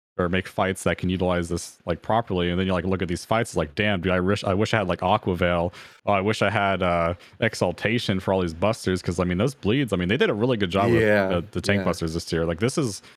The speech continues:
Speaker 1: honestly, as a healer, i-, it's what a tank buster should be every single, like, fight almost, right? Because it basically makes it to where you can't choose with Invuln, and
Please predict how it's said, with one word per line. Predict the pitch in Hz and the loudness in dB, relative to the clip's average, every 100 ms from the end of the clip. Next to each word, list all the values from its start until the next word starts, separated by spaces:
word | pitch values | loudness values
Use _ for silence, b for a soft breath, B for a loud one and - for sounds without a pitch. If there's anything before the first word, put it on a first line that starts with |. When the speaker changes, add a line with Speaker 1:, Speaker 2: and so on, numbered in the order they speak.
| _ - | _ -2
Speaker 1:
honestly, | 107 151 - 110 92 | 0 0 0 2 2
as | 87 | 0
a | |
healer, | 82 120 117 85 80 95 | 0 0 0 0 -2 -2
i-, | |
it's | 98 101 98 107 | -2 0 -2 0
what | 117 - | -2 -2
a | |
tank | - 104 101 | -4 -2 -2
buster | 95 101 | -2 -4
should | - 95 | -4 -2
be | 87 82 80 _ _ _ _ | 0 -2 -4 _ _ _ _
every | 113 101 98 | -2 0 -2
single, | - 113 92 82 - - | 0 2 0 -2 -8 -8
like, | 90 | -8
fight | - 113 101 - | -2 0 0 -4
almost, | 104 85 80 - | -2 0 -2 0
right? | 92 95 - _ _ _ - | 0 2 -2 _ _ _ -4
Because | 101 104 | 0 0
it | 101 - - | -2 -4 -4
basically | 113 - 120 | -2 0 0
makes | 98 95 - | 2 0 -2
it | |
to | 90 | -2
where | |
you | 90 | -2
can't | - 107 | -2 -4
choose | - 123 | 0 -2
with | 120 | 0
Invuln, | 87 82 82 104 - _ _ - | 0 0 0 -2 -6 _ _ -2
and | 95 92 87 87 87 | 0 2 0 -2 -4